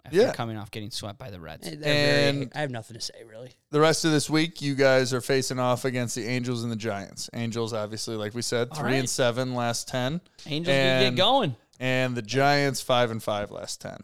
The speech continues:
Speaker 1: Dude, the Giants are just fucking so, uh, like,
Speaker 2: Middle of the pack.
Speaker 1: irrelevant.
Speaker 2: Yeah, they are the epitome of, like, what can I do to get this C plus to a B minus?
Speaker 1: Yeah, like, are,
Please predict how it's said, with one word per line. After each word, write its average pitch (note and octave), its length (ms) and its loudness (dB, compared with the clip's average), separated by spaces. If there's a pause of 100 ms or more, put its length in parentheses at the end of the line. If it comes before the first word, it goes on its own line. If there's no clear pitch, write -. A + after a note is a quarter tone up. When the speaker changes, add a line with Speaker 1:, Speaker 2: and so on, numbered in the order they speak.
(120)
Speaker 1:
Dude, C3+ 260 0
the C#3+ 80 -6
Giants C#3+ 400 -6
are G#2 80 -12
just F#2+ 240 -14
fucking - 380 -10
so, G2+ 760 -4
uh, G2+ 180 -12 (100)
like, G2 260 -14 (140)
Speaker 2:
Middle D#3+ 380 6
of D#3 60 6
the D#3+ 220 6
pack. C3 260 6
Speaker 1:
irrelevant. C3 460 -6
Speaker 2:
Yeah, A2 320 0
they F#3 280 2
are C#3+ 580 2
the B2+ 200 -6
epitome D3+ 680 -2
of, A2+ 320 -2
like, G2+ 260 -4 (420)
what D#3+ 160 -2
can F#3+ 140 -2
I F#3 120 0
do C#3+ 280 -2
to C3 80 -4
get A#2 220 -8
this A#2+ 160 -4
C C3 280 -4
plus A#2 440 -2
to A#2+ 180 -6
a G#2+ 40 -4
B A2+ 280 -8
minus? G2 580 -10
Speaker 1:
Yeah, C3+ 220 0
like, A#2+ 260 -10
are, C3 160 -4